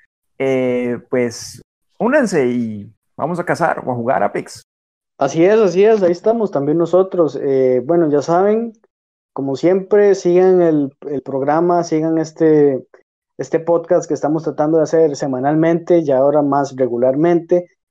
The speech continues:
Speaker 2: con más invitados, con más gente, con, con gente que ahorita está siendo mediática en, en, en esto que son los videojuegos.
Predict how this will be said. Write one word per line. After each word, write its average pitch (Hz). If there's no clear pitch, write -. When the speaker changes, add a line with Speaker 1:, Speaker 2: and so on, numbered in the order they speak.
Speaker 2:
con 127
más 127
invitados, 143
con 123
más 123
gente, 139
con, 113
con 127
gente 139
que 131
ahorita 131
está 143
siendo 160
mediática 165
en, 160
en, 117
en 117
esto 143
que 127
son 135
los 143
videojuegos. 160